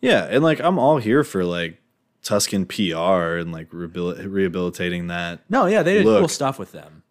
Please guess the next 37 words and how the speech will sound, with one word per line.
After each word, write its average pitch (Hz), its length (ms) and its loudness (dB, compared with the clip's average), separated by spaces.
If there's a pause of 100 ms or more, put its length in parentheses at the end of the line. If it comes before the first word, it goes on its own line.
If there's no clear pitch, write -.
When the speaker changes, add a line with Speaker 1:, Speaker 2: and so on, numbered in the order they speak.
Speaker 1:
But 110 140 2
Speaker 2:
Yeah. 110 60 6
Speaker 1:
also, 113 440 4
rehabilitating 110 800 4
Tusken 101 340 -4
Raider 101 300 4
looks 87 340 -4
makes 90 240 -6
Obi-Wan 90 380 -4
Kenobi 92 360 -4
look - 220 -16
worse. - 440 -16
Speaker 2:
Yeah, 135 540 -8
that's - 160 -14
a 95 60 -14
problem. 80 440 -20 (260)
Speaker 1:
I 127 80 2
mean, 135 200 6
you 135 100 6
could 139 140 4
obviously 131 400 4
explain 101 360 2
that 92 140 0
away 87 280 -2
with, 87 200 -6
like, 82 360 -10 (920)
being, 87 460 -4
like, 82 240 -14
different 92 340 -6
tribes 82 480 -4
of 82 120 -12
Tusken 82 380 -8
Raiders. 80 300 -14
Speaker 2:
Sure, 95 240 -6
Speaker 1:
Like, 82 200 -8
being, 82 200 -8
Speaker 2:
yeah. 82 240 -8